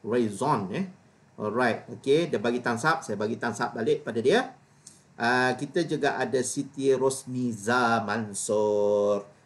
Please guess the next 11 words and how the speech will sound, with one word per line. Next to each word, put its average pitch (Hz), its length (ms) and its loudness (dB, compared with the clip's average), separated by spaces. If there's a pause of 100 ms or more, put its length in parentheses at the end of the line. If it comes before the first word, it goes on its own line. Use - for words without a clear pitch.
(120)
Okey, - 480 0
ada - 160 2
lagi-lagi 143 480 4
lah. 151 160 4 (240)
Eh? 165 460 -2 (100)
Okey, - 400 0 (160)
baik. - 320 2
Sekarang 240 320 0
tuan-tuan 175 320 2
dan 113 80 -4
puan 104 240 -4